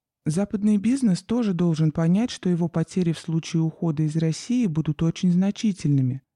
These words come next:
На примере компании British Petroleum, которую принудили к такому уходу британские политики, мы видим, сколько она теряет. Одни дивиденды от деятельности в России за прошлый год составили шестьсот сорок миллионов долларов.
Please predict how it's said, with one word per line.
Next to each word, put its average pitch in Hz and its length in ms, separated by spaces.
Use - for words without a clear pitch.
На 170 100
примере 202 420
компании 180 600
British 165 440
Petroleum, 208 600
которую 170 480
принудили 175 580
к - 80
такому 156 480
уходу 160 380
британские 156 640
политики, 180 720
мы 180 140
видим, 190 320
сколько 151 460
она 139 180
теряет. 151 640
Одни 180 320
дивиденды 190 600
от 156 120
деятельности 165 640
в 160 80
России 175 400
за 156 160
прошлый 165 420
год 196 280
составили 190 540
шестьсот - 420
сорок 175 400
миллионов 170 540
долларов. 143 580